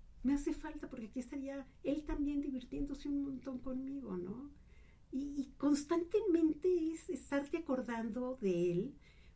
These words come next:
porque él, él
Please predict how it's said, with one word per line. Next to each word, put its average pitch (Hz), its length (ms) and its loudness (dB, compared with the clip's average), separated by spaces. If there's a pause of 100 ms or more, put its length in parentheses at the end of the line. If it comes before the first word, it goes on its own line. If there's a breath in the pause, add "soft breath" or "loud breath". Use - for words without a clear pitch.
(140)
porque 160 800 -2 (440 soft breath)
él, 208 340 2 (440)
él 247 360 -2